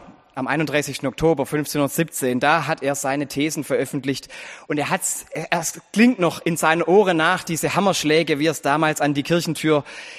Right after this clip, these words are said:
in, an der Schlosskirche in Wittenberg gehammert hat. Und damit hat sich was verändert. Wie ein Tsunami, eine Erschütterung, die das ganze, äh, Reich verändert hat.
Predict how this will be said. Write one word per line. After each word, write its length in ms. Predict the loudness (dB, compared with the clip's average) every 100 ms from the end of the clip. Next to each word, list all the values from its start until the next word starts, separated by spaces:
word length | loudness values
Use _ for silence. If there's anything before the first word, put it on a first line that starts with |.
| -8
in, 220 | -6 -4
an 80 | -4
der 60 | -4
Schlosskirche 560 | 0 -2 0 0 2
in 120 | 0 -2
Wittenberg 520 | -4 -2 0 -2 -4
gehammert 440 | -4 0 0 -2
hat. 300 | -8 -10 -18 _ _ -20 -8
Und 180 | -2 0
damit 340 | 2 2 0 -2
hat 140 | -4
sich 160 | -4 -2
was 300 | -2 -4 -10
verändert. 520 | -8 -4 -2 -4 -4
Wie 140 | 2 4
ein 80 | 4
Tsunami, 640 | 2 4 4 4 4 2 -2 -16 -20 -20 _
eine 200 | -4 -2
Erschütterung, 640 | -2 0 2 4 4 4
die 100 | 2
das 180 | -2 0
ganze, 420 | 0 0 2 0 0 -10 -20 -6
äh, 80 | 0
Reich 600 | 0 0 4 4 4 0
verändert 600 | -2 0 2 2 0 -2
hat. 280 | -4 -6